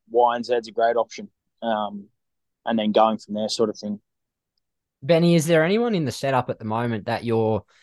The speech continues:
Speaker 2: maybe gravitating towards or, you know, learning things from, whether it's how,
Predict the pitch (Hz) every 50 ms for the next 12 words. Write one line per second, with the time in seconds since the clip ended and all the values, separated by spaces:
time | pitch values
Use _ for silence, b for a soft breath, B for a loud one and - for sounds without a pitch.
0 | b b - 127 131 135 127 117 113 135 127 127 123 - - 127 123 123 123 120
1 | 113 - 113 117 120 123 127 127 123 113 123 113 113 113 110 107 - b b b
2 | b _ _ - 110 113 107 107 113 120 127 127 127 127 120 120 - 127 117 107
3 | - - 120 120 120 120 117 120 117 117 117 113 107 - 127 120 117 120 117 110